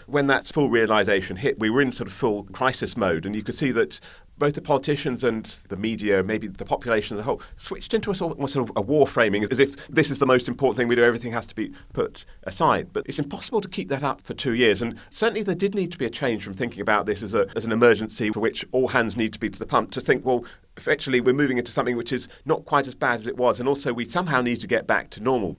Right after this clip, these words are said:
That may be one reason why you, you saw a shift away from the idea of following the science at all costs to thinking about, well, what kind of society do we want to be?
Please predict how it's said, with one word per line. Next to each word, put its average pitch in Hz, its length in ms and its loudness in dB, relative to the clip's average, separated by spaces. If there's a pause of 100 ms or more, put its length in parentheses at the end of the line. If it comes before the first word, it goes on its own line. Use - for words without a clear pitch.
(120)
That 131 180 0
may 151 140 0
be 135 100 -2
one 123 240 0
reason 135 320 -2
why 101 160 2
you, 101 140 0 (120)
you 107 100 -6
saw 107 300 2 (300)
a - 40 -6
shift - 280 -4
away 113 220 4
from 98 380 -4 (120)
the 104 100 0
idea 104 320 4
of 98 100 -4
following 104 380 2
the 98 60 -4
science 101 340 0
at - 60 -4
all 104 120 2
costs 110 320 0
to 110 60 -8
thinking 113 240 -6
about, 113 220 2
well, 120 120 -4 (180)
what 120 200 -2
kind 120 200 0
of 92 80 -6
society 110 540 -2
do 104 100 -6
we 104 60 -2
want 98 220 0
to - 60 -14
be? 104 220 -4